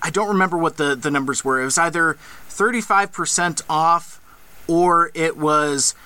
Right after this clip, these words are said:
thirty-four ninety-nine. Um, either way, it was less than forty dollars, and I was, um,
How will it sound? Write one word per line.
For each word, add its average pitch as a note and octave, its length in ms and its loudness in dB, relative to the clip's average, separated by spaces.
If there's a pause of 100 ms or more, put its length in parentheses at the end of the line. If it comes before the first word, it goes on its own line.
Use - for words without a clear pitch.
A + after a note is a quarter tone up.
(120)
thirty-four D#3 760 0
ninety-nine. B2+ 800 -2 (320)
Um, D3 360 0
either G#3+ 320 0
way, F3 300 2
it D3+ 80 0
was C#3+ 160 0
less E3 260 0
than D3 220 -4
forty B3+ 500 -4
dollars, A2 640 -2 (460)
and C#3+ 760 2
I D3+ 240 2
was, D3 480 0
um, C#3 420 0